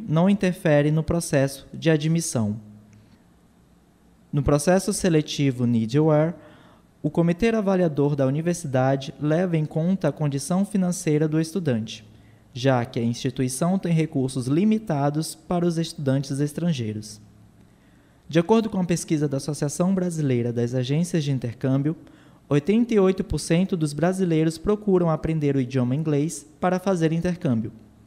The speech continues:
enquanto que o espanhol possui apenas seis por cento de procura.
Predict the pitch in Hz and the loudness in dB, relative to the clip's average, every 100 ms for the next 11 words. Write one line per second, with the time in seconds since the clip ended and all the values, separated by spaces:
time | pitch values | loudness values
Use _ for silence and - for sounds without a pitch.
0 | - - _ _ - - - - 135 135 | -20 -20 _ _ -20 -20 -20 -6 -4 0
1 | 160 170 165 151 131 - 170 165 147 151 | 0 0 -2 -2 -4 -2 -2 0 0 0
2 | - 156 - 151 139 - 131 131 - 160 | -2 -4 0 0 0 -2 -4 -4 -4 -4
3 | 170 - 156 - 139 147 156 143 - 170 | -4 -6 -10 -6 -6 -4 -4 -6 -6 -8
4 | - 110 110 | -6 -8 -8